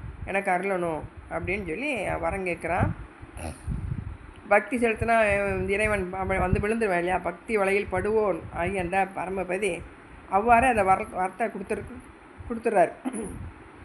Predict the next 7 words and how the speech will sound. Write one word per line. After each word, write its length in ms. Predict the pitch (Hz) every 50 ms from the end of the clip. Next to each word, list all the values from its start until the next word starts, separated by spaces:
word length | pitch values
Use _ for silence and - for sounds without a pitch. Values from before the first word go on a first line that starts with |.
| - - - - - - - - - - - - - - - - - - - - - - - -
தான் 180 | - 208 - -
பெற்ற 320 | 202 220 214 277 294 262
வரத்தால 760 | 208 185 190 202 208 - - 185 185 202 233 220 190 175 175 175 - - -
யாரையும் 540 | 190 185 202 220 240 247 254 247 240 214 180
மதிக்காம 460 | 170 175 190 - - 185 196 202 202
அகந்தை 580 | 185 165 151 160 170 220 240 254 254 240 220
பெற்று 460 | 170 170 185 - - 226 208 160 -